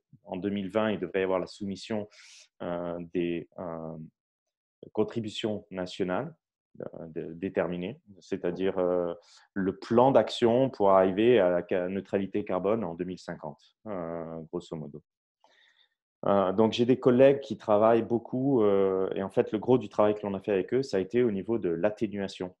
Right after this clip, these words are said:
Donc, il y a tout un pan au niveau des négociations climatiques. En fait, les négociations climatiques, euh,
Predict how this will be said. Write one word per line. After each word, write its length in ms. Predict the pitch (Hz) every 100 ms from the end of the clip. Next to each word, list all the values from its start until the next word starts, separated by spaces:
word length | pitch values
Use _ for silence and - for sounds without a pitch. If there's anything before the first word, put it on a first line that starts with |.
| _ _ _ _ _ _ _ _ _ _ -
Donc, 240 | 98 90
il 40 | -
y 20 |
a 40 |
tout 140 | 92 117
un 100 | 110
pan 320 | 98 117 120 107
au 60 |
niveau 260 | 95 95 104
des 140 | 92
négociations 560 | 92 98 101 101 - 104
climatiques. 720 | - 92 90 - 135 - - _ - _ -
En 80 |
fait, 220 | - 117 -
les 60 |
négociations 560 | 107 107 110 117 - 117
climatiques, 600 | - 104 98 131 127 -
euh, 440 | 101 95 95 95